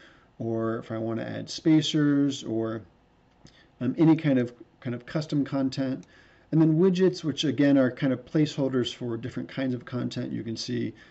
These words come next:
for blog post or a carousel of sliding posts or a calendar or other sort of custom, customizable content. Um,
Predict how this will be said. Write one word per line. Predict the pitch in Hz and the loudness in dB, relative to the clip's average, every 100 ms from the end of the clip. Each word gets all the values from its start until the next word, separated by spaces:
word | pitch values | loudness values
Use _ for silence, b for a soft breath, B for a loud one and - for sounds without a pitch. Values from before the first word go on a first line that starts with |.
| b _ | b _
for | - 117 110 | -12 -10 -8
blog | 98 120 120 120 | -4 0 0 -2
post | - 127 120 117 113 - | -4 -2 2 2 0 -4
or | 113 113 | -8 -8
a | 127 123 | -10 -14
carousel | - 139 123 - 127 120 117 | -4 -2 0 -4 -8 -8 -10
of | - | -12
sliding | - 143 147 143 | -8 -2 0 2
posts | 135 143 131 127 127 - - b b b b - | 0 -2 -2 -2 -4 -8 -16 b b b b -12
or | 113 110 107 113 | -8 -6 -6 -8
a | |
calendar | - 151 143 135 131 127 127 123 117 | -8 -2 2 4 6 4 4 2 2
or | - 110 113 113 | 0 -2 -2 -4
other | - 113 113 110 110 - | -4 -2 0 -2 -6 -16
sort | - 117 | -14 -12
of | 113 - | -12 -10
custom, | 117 - 117 120 - - | -10 -8 -8 -8 -10 -10
customizable | - 151 147 131 120 113 110 117 110 b b | -4 -2 -2 -4 -4 -6 -8 -8 -8 b b
content. | - 143 143 151 143 143 - b b b b b _ _ | -4 0 0 0 0 -2 -10 b b b b b _ _
Um, | 123 120 120 | -10 -8 -10